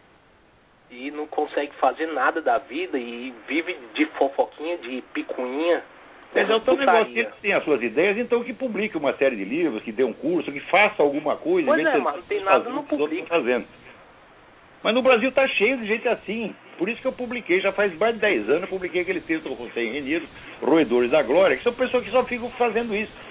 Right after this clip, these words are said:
Speaker 2: Qualquer pessoa que dá certo na vida, aparece um monte de filha da puta, de roedores da glória, de invejosos, de fracassados, pra, só pra torrar o saco.
Speaker 1: Então, eu gostaria só de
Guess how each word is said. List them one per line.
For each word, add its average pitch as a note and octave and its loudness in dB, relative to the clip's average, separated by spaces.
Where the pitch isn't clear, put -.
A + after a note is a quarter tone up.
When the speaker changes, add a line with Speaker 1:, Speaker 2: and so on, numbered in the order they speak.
Speaker 2:
Qualquer A#3+ 2
pessoa G3+ 2
que F3+ -6
dá D#3 2
certo C3 2
na A#2+ 0
vida, G3 -4
aparece G3+ -2
um G#3+ -8
monte G3+ -4
de F3+ -10
filha E3+ -2
da D#3+ -2
puta, G3 -2
de E3 2
roedores D3 4
da E3+ 2
glória, F3 4
de D3 -10
invejosos, D#3+ 0
de F3 -2
fracassados, E3 2
pra, A#3 0
só A#3+ 2
pra A#3+ 0
torrar A#3 4
o A#3 0
saco. G#3+ 2
Speaker 1:
Então, D3+ 6
eu D3 0
gostaria D#3 2
só D#3+ 0
de F#3 -2